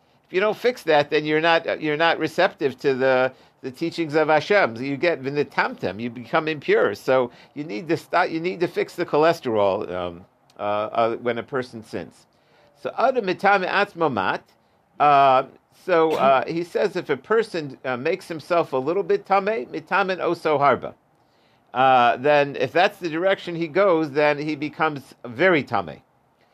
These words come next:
Milmata, if he only makes himself impure down here, mitamen oso milmala. He,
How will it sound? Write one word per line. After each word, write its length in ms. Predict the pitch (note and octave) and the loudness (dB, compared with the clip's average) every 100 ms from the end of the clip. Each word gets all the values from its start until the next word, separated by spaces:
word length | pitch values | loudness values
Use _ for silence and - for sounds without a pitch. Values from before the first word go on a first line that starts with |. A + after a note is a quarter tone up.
| _ _ B2+ | _ _ -2
Milmata, 840 | D#3 D#3 C#3+ E3+ A#3+ A#3 C#3+ - - | 2 2 2 2 2 2 0 2 -2
if 140 | D3+ | -4
he 260 | D3+ C#3 - | -4 -4 -2
only 480 | C#3+ F3+ G3 E3 - | 0 0 -2 -4 -6
makes 260 | D3+ D3 | -8 -8
himself 540 | E3 D3 F3 E3 D#3+ - C3+ | -10 -6 0 2 2 -4 -10
impure 520 | C3+ B2+ F3 F3 D#3+ | -10 -10 -2 2 2
down 320 | C3+ D3 D3 | 4 4 2
here, 460 | C#3 G#3+ C3+ C#3+ - _ _ _ - | 0 2 2 2 -4 _ _ _ -10
mitamen 480 | C3+ F#3 G3 F#3+ E3+ | -6 2 2 2 0
oso 380 | E3+ - D#3+ | 0 0 0
milmala. 640 | D3 C#3+ C3+ B2+ A#2+ G2+ A2+ | 2 2 4 2 2 -2 -4
He, 240 | C#3+ C#3 | -6 -8